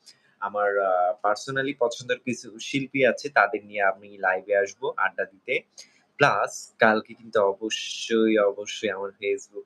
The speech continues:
পেজে কিন্তু নাচের আড্ডা, গানের আড্ডা হচ্ছে, নাচের আড্ডা, নাচের ক্লাস। তো হচ্ছে নাচের ক্লাসে কিন্তু সবাই জয়েন করবেন। আর হচ্ছে, উম, আহ, কেমন লাগলো এটা কিন্তু জানাবেন অবশ্যই।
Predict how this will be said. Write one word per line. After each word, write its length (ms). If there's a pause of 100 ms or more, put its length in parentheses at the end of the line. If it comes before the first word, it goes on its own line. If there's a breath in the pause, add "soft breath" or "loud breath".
পেজে 260
কিন্তু 580 (600)
নাচের 560 (160)
আড্ডা, 640 (100)
গানের 360
আড্ডা 360
হচ্ছে, 380
নাচের 360
আড্ডা, 300 (680 soft breath)
নাচের 400
ক্লাস। 560
তো 160
হচ্ছে 400
নাচের 360
ক্লাসে 360
কিন্তু 460
সবাই 320
জয়েন 300
করবেন। 440 (680 loud breath)
আর 360
হচ্ছে, 640
উম, 160
আহ, 320 (580)
কেমন 280
লাগলো 340
এটা 180
কিন্তু 260
জানাবেন 480
অবশ্যই। 720